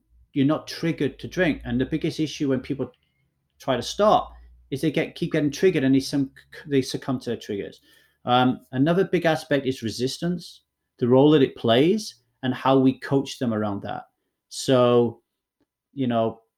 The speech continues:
I once did a three-hour therapy session, um, on, uh, the Feeling Good podcast with David Byrne, who's a C B T expert. And it was about me losing temper and getting angry with my wife.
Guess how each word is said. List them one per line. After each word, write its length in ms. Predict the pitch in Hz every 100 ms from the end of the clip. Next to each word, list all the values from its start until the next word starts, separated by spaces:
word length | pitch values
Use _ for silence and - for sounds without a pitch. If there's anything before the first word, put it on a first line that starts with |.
| _
I 120 | 139 170
once 220 | 175 -
did 140 | 156
a 60 | 139
three-hour 880 | - - 143 143 135 135 127 113 - _ _
therapy 380 | - 143 143 131
session, 580 | - 120 107 113 95 107 _ _ _ _ -
um, 680 | - 50 57 57 - - - _ - - _
on, 440 | 127 127 127 123 -
uh, 600 | 120 113 110 110 110 107
the 60 | 107
Feeling 280 | - 160 143
Good 180 | 135 -
podcast 400 | 113 107 98 110
with 120 | -
David 300 | 120 117 107
Byrne, 300 | 117 104 -
who's 200 | 107 107
a 40 | -
C 220 | - 113
B 100 | 110
T 220 | - 113
expert. 440 | 98 - 101 - _ _ _ _ _ _ _ _ -
And 520 | 123 127 123 120 - _ _ _ _ _ _ -
it 80 | 143
was 100 | 139
about 240 | 151 160
me 80 | 143
losing 340 | 143 147 147
temper 380 | 135 139 131 131
and 160 | 120 117
getting 240 | 131 120
angry 480 | 123 135 113 113 107
with 140 | 107
my 160 | 110 104
wife. 340 | 107 104 -